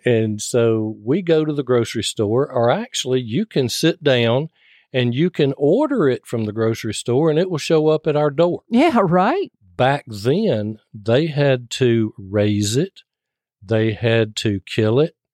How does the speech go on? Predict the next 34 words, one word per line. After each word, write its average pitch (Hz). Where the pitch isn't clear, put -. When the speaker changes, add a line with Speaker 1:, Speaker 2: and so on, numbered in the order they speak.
Speaker 1:
They 107
had 113
to 113
prepare 117
it. 151
In 110
other 120
words, 120
they 117
were 127
their 123
own 131
butcher. 135
Speaker 2:
The 160
butcher, 233
harvest 233
their 196
Speaker 1:
Mm-hmm. -
Speaker 2:
own 208
gardens. 196
They 202
had 196
to 165
plant 202
those 285
gardens, 247
plow 190
Speaker 1:
E-, 220
Speaker 2:
those 233
gardens. 233
Speaker 1:
exactly. 95
But 123
once 151
they 160